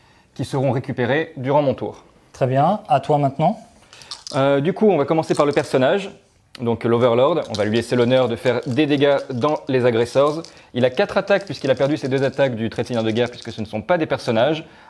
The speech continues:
Speaker 1: À deux plus, très bien. Force six, endurance quatre, trois plus. Euh, trois saves, P A moins deux.
Speaker 2: Donc trois saves à cinq. J'en réussis aucune.
Speaker 1: Et c'est dégâts deux à chaque fois.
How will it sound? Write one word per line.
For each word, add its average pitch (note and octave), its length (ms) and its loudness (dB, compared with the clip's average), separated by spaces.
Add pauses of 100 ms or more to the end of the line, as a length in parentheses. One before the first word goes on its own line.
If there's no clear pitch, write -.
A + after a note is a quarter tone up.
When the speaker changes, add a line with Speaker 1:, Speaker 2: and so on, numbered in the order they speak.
(120)
Speaker 1:
À F#3 120 2
deux D3 120 0
plus, B2+ 420 -2 (140)
très - 220 -2
bien. B2 220 0 (440)
Force D#3+ 380 -2
six, F3 440 -4
endurance C#3 380 0
quatre, - 340 -2
trois - 200 -4
plus. - 420 -4 (1900)
Euh, G#2 480 -2
trois G#3 220 -2
saves, D#3+ 400 2
P C#3 140 0
A D3 80 4
moins D3 220 2
deux. A#2+ 280 -2 (460)
Speaker 2:
Donc A#2+ 100 -8
trois D#3 160 2
saves F3+ 400 2
à C3+ 80 2
cinq. - 340 -2 (1900)
J'en C#3+ 80 2
réussis C3 240 2
aucune. B2+ 260 -4 (460)
Speaker 1:
Et A#2 60 -6
c'est B2+ 140 -2
dégâts C3 320 2
deux A#2+ 340 -6
à - 100 -10
chaque - 200 -10
fois. - 180 -6